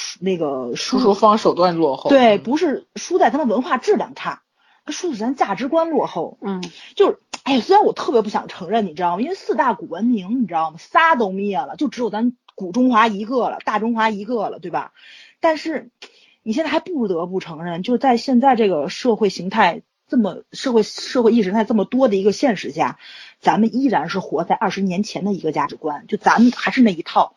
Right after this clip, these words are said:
Speaker 1: 吃不开，你就冲老炮儿上映这么多人追捧，
Speaker 3: 嗯。
Speaker 1: 你能看出来。
Speaker 2: 怀念以前的东西。
Speaker 1: 就它的艺术表现形式，没，没错，没错，你艺术，艺术表现形式已经千变万化了，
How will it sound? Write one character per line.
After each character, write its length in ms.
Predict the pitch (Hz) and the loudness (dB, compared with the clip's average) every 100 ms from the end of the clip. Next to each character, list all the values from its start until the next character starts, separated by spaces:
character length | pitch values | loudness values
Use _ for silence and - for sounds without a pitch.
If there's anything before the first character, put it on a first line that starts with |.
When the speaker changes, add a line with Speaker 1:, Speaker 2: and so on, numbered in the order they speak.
| _ | _
Speaker 1:
吃 220 | - - | -8 -4
不 60 | 220 | -2
开， 300 | - 240 240 - 262 | 2 2 2 -4 -6
你 80 | 220 | -4
就 60 | |
冲 260 | - - 277 | -2 0 4
老 160 | 165 139 | 4 2
炮 240 | - 277 | 2 2
儿 40 | |
上 220 | 226 277 262 | 2 -2 -2
映 160 | 247 | -4
这 120 | 208 | -2
么 80 | 226 | -2
多 100 | 247 | -2
人 100 | 254 | -2
追 160 | 285 311 | -4 -4
捧， 160 | 226 220 | -6 -6
Speaker 3:
嗯。 60 | |
Speaker 1:
你 20 | 202 | -8
能 100 | 190 | -8
看 260 | - 208 | -6 -6
出 80 | 156 | -6
来。 60 | - | -2
Speaker 2:
怀 260 | - 151 | 2 2
念 280 | 185 233 160 | 4 2 2
以 40 | |
前 120 | 143 359 | 0 -2
的 120 | 349 | 0
东 0 | |
西。 0 | |
Speaker 1:
就 60 | - | 2
它 80 | |
的 0 | |
艺 180 | 359 185 | 2 2
术 60 | 143 | 2
表 120 | - | 0
现 120 | 226 | 0
形 220 | 202 196 | 0 -2
式， 280 | 233 311 - - _ _ _ | -2 -2 -2 -6 _ _ _
没， 180 | - 240 | 2 4
没 180 | 208 185 | 6 2
错， 240 | 180 180 | 0 -4
没 120 | 170 151 | -4 -4
错， 220 | 180 - - - | -4 -6 -8 -8
你 140 | 226 226 | -2 2
艺 140 | 330 | 2
术， 160 | 269 208 - | 2 -4 -8
艺 140 | - 311 | 0 2
术 100 | 240 | 2
表 160 | 196 | 0
现 80 | 165 | 0
形 100 | 214 | 2
式 120 | 254 | 2
已 60 | 208 | 2
经 180 | 208 226 | 2 2
千 180 | 320 330 | 2 0
变 160 | 254 | 0
万 120 | 208 | 0
化 260 | 202 277 226 | 2 4 6
了， 160 | 156 | 4